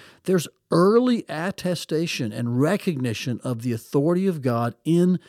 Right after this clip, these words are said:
these sixty-six books as early as within two hundred years, uh, you know, after the first century when, um, they were written. Of course, we think Revelation's probably around ninety A D.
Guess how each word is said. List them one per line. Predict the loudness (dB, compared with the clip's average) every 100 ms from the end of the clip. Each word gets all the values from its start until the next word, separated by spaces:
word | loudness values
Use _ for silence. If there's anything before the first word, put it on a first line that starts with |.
| _ _
these | 2 4 4 -2 -12 _
sixty-six | -2 -2 0 -2 -2 -4
books | -2 -2 -2 -4
as | -4 -4 0
early | 0 4 2 2 -4 -20 _ -8
as | -4 0
within | 2 2 4 2
two | 2 2 4
hundred | 4 2 0
years, | 0 2 2 0 -6 _ _ _ _ -10
uh, | -8 -4 -2
you |
know, | -2 -2
after | -2 -2 0
the | -2 -2
first | -2 -2 0
century | 0 0 -2
when, | 0 2 0 -2 -4
um, | -6 -4 -4 -6 -4
they | 0
were | 2 4
written. | 4 4 0
Of | -2
course, | -2 0
we | 0
think | 0 2 2
Revelation's | 2 2 4 2 2 -4
probably | -4 -4 -2 0 0
around | 0 0 0 -2
ninety | 0 2 2 2 0
A | -4 -2
D. | 0 4 4